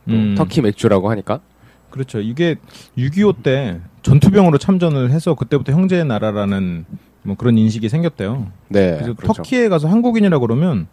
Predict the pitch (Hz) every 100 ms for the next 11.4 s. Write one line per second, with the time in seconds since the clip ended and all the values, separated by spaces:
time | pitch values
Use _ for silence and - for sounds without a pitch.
0 | _ _ - 190 202 226 196 135 123 123
1 | 131 110 120 127 139 101 113 110 101 _
2 | _ - - 208 233 - 160 120 - 104
3 | 101 - 117 202 202 156 107 95 90 98
4 | 113 110 120 117 110 139 180 135 117 107
5 | - - _ - 208 196 165 127 113 110
6 | 113 143 139 - 113 98 92 101 87 92
7 | _ _ - 127 175 190 175 151 147 127
8 | 107 - 85 90 85 107 139 - _ _
9 | - 98 95 85 82 _ - 120 147 123
10 | 127 143 117 117 175 185 180 160 123 139
11 | 147 107 82